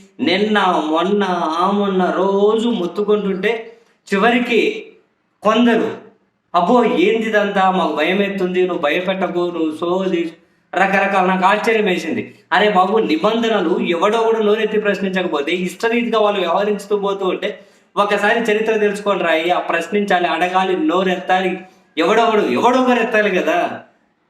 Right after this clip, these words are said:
అంత సైలెంట్గా ఉన్నావంటే, ఈ రోజు నోరెత్తే నువ్వు సైలెంట్ ఉంటే, రేపు అడిగేసే కూడా భయపడతావు. ఇష్టం వచ్చిన రీతిన ఆర్ఓ సంతకం ఉండాలి కొన్ని పోస్టల్ బ్యాలెట్ పస్-, పత్రాల మీద అని సెంట్రల్ ఎలక్షన్ కమిషన్ నిబంధనలు ఉంటే,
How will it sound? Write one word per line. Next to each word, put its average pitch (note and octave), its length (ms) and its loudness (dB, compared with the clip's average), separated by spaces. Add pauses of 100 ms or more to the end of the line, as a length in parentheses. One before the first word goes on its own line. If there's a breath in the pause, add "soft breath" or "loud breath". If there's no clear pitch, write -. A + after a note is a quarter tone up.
(100)
అంత G3+ 120 2
సైలెంట్గా A3 460 2
ఉన్నావంటే, G#3 340 0
ఈ G3+ 120 -4
రోజు G3+ 260 0
నోరెత్తే G#3 460 0
నువ్వు G3 160 -2
సైలెంట్ F#3+ 360 -2
ఉంటే, F#3+ 120 -4
రేపు G3+ 180 -2
అడిగేసే G#3 480 0
కూడా F#3+ 240 0
భయపడతావు. F3+ 540 -2 (720)
ఇష్టం A3 280 0
వచ్చిన B3 220 2
రీతిన A3 360 0 (240)
ఆర్ఓ G#3+ 300 4
సంతకం A3+ 400 0
ఉండాలి A3 240 0
కొన్ని G#3+ 240 0
పోస్టల్ A3 300 -2
బ్యాలెట్ G#3+ 320 -2
పస్-, G#3 300 -2
పత్రాల G3+ 360 0
మీద G#3+ 220 0
అని G3+ 300 0 (500 loud breath)
సెంట్రల్ A3 300 2
ఎలక్షన్ A#3 380 0
కమిషన్ G#3+ 320 0
నిబంధనలు G3+ 480 0
ఉంటే, B2 540 -6